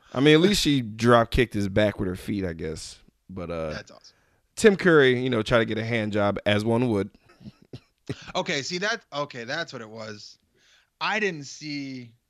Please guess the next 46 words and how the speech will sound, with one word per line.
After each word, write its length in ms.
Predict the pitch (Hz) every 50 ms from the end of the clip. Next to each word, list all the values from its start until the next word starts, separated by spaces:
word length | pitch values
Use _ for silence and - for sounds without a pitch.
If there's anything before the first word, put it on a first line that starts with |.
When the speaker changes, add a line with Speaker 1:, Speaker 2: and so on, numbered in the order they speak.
| _ _ -
Speaker 2:
Yeah, 200 | - 277 285 262
that's 220 | 220 240 277 277 -
why 140 | 202 165 143
I 40 |
didn't 200 | 127 123 123 120
like 180 | 117 117 110 117
Lucy 240 | 120 120 120 - 117
Liu 140 | 117 117 113
in 60 | 110
this 160 | 110 104 -
movie. 260 | 113 110 107 104 107 104 104
That 140 | 139 151 151
makes 180 | 120 98 - -
more 80 | 95
sense. 300 | - - - - - - - -
Speaker 1:
Wh-, 260 | - - 120 127 -
why? 240 | - 143 113 101 92
Why? 320 | 101 113 120 110 104 101 101 - _ _ _ _ _ _ _
Speaker 2:
'Cause 120 | - - 135
I 100 | 147 160
saw 200 | - 196 160 139
Play 280 | - - 156 156 143
It 100 | 143 117
to 80 | - 135
the 100 | 120 110
Bone 400 | 101 101 120 123 131 131 127 120
and 160 | 110 104 -
Payback 540 | - - 131 127 123 107 113 104 101 - -
before 340 | - 107 - - 113 107 101
this. 420 | 95 95 71 - - - - - _ _ _ _ _ _ _ _ _ _ _ _ _ _ _ _ -
Speaker 1:
I've 180 | - 101 110 104
seen 220 | - 107 104 98
neither 240 | 95 117 123 110 98
one 100 | 87 85
of 60 | 80
those 160 | 76 69 67 73
movies. 320 | 78 62 50 50 - - _ _ _ _ _ _ _ _ _ _ -
Speaker 2:
And 280 | 127 127 123 127 123
she's, 240 | 113 - 156 151 139
like, 260 | 143 147 139 127 113 - _
barely 600 | 113 117 160 - 127 123 131 139 139 135 127 120
in 100 | 110 110
those 220 | 107 107 104 104
movies, 560 | 110 110 104 101 98 90 95 95 - - - -
but 160 | 117 113 110
it's, 340 | 110 - - - - -